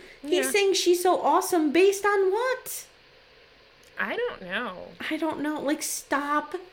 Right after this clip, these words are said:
Speaker 1: giving her
Speaker 2: What
Speaker 1: credit.
Speaker 2: are we see-, what are we not seeing? 'Cause this is another thing. I'm like,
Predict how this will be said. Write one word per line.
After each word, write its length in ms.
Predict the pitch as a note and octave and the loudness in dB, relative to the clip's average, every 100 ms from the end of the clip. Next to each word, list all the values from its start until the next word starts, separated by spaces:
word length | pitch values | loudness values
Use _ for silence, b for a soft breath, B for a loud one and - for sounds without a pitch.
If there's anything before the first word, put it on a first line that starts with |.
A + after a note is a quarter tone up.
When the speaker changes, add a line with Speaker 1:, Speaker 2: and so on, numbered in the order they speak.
| - _ | -20 _
Speaker 1:
giving 420 | - C#4 B3+ C4+ C4+ | -2 -2 0 -2 0
her 200 | C4+ D#4+ | 2 4
Speaker 2:
What 100 | A#4+ | 8
Speaker 1:
credit. 280 | B4+ A#4 | 8 10
Speaker 2:
are 60 | G#4+ | 8
we 60 | G#4 | 8
see-, 680 | - - D4+ D#4+ F4 C#4+ - | 2 -6 -4 -2 -2 -6 -4
what 260 | A#3 E4+ | 0 0
are 120 | A#4 | 2
we 120 | G4+ F4 | 0 -2
not 280 | C#4+ G#3+ | -2 -4
seeing? 560 | - - F3 C#3+ A2+ - - | -6 -8 -8 -8 -12 -16 -8
'Cause 140 | B3+ | -4
this 140 | G4 G#4 | -2 -2
is 100 | F4 | -2
another 360 | C4+ G#3 F#3 | 0 0 -2
thing. 240 | F3 F3 F#3 | -2 -6 -4
I'm 100 | A3+ | -4
like, 260 | G#3+ G#3+ | -2 -4